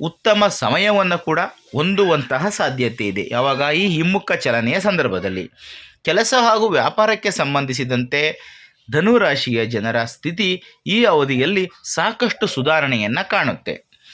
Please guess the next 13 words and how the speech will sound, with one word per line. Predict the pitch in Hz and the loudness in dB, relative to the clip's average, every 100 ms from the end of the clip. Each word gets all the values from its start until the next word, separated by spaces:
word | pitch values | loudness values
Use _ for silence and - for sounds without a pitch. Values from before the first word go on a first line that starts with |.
| - _ | -20 _
ಶನಿಯ | - 190 247 254 247 | -2 0 2 2 2
ಅಶುಭ | 123 - 233 214 | 0 0 2 2
ಸಂಚಾರದ | - 143 143 139 135 120 | 2 -4 -2 -2 0 -2
ಪ್ರಭಾವದಿಂದಾಗಿ | 120 101 104 104 98 92 92 165 170 147 - - - _ | -2 0 2 2 2 -2 -4 -4 -2 -4 -6 -20 -20 _
ಧನು | 139 220 240 | 0 4 4
ರಾಶಿಗೆ | 190 156 - 147 | 4 0 -2 -4
ಸೇರಿದ | 143 131 123 120 | -2 0 0 0
ಜನರ | 120 120 110 120 | -2 -2 -2 -2
ಯಾವುದಾದರೂ | 113 90 101 160 185 208 214 233 | -2 -2 -2 0 0 0 2 2
ಅಪೂರ್ಣ | - 123 - 226 214 | 0 -4 0 0 0
ಕೆಲಸಗಳೇನಾದರೂ | 190 135 135 131 120 120 120 117 120 | -2 -2 0 0 2 2 2 2 -2
ಬಾಕಿ | 117 107 156 175 | 0 -2 0 0
ಉಳ್ಕೊಂಡಿದ್ರೆ | 120 110 113 107 104 123 135 - - | 0 0 -2 -2 -2 -2 -2 -8 -20